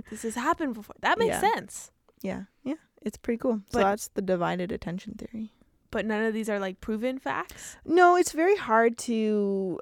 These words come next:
Speaker 2: um, it's hard to do studies on deja vu because, one, it doesn't happen all the time. Like, you don't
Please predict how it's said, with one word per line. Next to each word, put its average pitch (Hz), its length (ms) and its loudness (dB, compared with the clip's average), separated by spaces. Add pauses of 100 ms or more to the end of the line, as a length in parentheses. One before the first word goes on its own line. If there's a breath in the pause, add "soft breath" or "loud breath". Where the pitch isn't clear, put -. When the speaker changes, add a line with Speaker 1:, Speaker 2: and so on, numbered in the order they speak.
Speaker 2:
um, 185 840 -4 (720)
it's 233 140 -4
hard 262 180 0
to 339 60 2
do 440 120 0
studies 202 380 -2
on 226 160 2
deja 202 260 2
vu 196 160 -2
because, 190 320 -2
one, 180 300 -4
it 226 80 -2
doesn't 226 240 2
happen 185 400 -4
all - 100 -4
the - 80 -6
time. 156 340 -10
Like, 185 140 -4 (180)
you 175 280 -4
don't 214 320 0